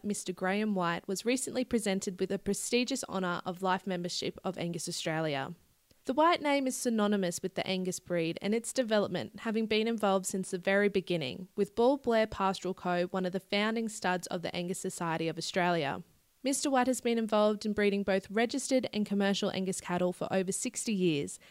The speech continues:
and while retired still maintains an avid interest in the breed and its developments.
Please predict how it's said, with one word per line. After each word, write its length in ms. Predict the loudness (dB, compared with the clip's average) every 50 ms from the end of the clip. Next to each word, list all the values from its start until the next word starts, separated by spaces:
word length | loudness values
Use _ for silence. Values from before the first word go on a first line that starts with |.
| -20 _ _ -4
and 140 | 0 2 4
while 220 | 6 6 6 6
retired 460 | 4 2 0 0 2 2 4 2 2
still 260 | 0 -2 0 0 0 0
maintains 680 | 0 2 2 2 2 0 0 0 2 2 2 0 -2
an 100 | -4 -6 -2
avid 260 | -2 -2 0 -2 -2
interest 540 | -2 -2 -2 -2 -2 -2 -2 -2 -4 -4 -4
in 80 | -2
the 80 | -2 -2
breed 380 | 0 2 2 2 2 2 0
and 160 | 0 -2 -2 -2
its 180 | -4 -6 -8
developments. 800 | -6 -4 -2 0 0 0 0 -4 -6 -8 -10 -12 -14 -14 -14 -16